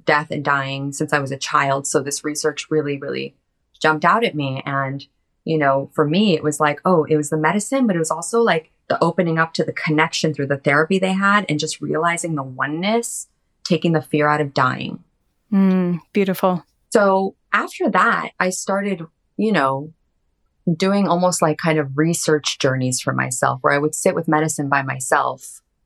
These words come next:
Speaker 1: pretty regularly to learn the medicine. And what I realized is the studies are very valuable for getting the medicine out to the masses,
Speaker 2: Mm.
Speaker 1: right? But I,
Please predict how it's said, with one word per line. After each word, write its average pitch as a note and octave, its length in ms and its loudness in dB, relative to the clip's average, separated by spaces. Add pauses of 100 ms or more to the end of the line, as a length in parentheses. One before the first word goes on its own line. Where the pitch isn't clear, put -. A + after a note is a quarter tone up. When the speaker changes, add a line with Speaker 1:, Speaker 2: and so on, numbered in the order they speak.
(120)
Speaker 1:
pretty G#3+ 300 2
regularly C3+ 760 0
to E3 200 0
learn E3 480 2
the C#3 80 0
medicine. - 640 -6 (480)
And E3 100 0
what E3 120 4
I E3 80 2
realized E3+ 680 0
is D3+ 180 -2
the D#3 100 -6
studies G#3 420 0
are F3+ 80 2
very E3 240 2
valuable D3+ 480 2
for D3 120 -4
getting D3 260 -2
the C#3+ 80 -4
medicine C#3 360 -2
out C3 140 0
to - 80 -10
the C3+ 100 -2
masses, - 840 -4
Speaker 2:
Mm. F#3+ 560 0
Speaker 1:
right? C#3 320 2 (100)
But D#3 140 0
I, F3 260 2